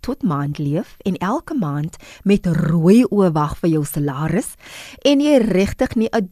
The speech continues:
dooie ekstra sent het nie, is daar steeds interessante maniere waarop jy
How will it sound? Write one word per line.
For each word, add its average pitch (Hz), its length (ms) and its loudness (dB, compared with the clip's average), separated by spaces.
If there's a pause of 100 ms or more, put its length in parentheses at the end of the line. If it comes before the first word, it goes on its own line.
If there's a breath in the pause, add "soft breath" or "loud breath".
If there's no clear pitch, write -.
dooie 180 520 0 (100)
ekstra 185 440 -6
sent 160 540 -4
het 160 240 -4
nie, 208 200 -2 (380 loud breath)
is - 200 0
daar 359 200 -4
steeds - 480 -4
interessante 208 720 -6
maniere 170 520 -2
waarop 185 360 -4
jy 175 380 -2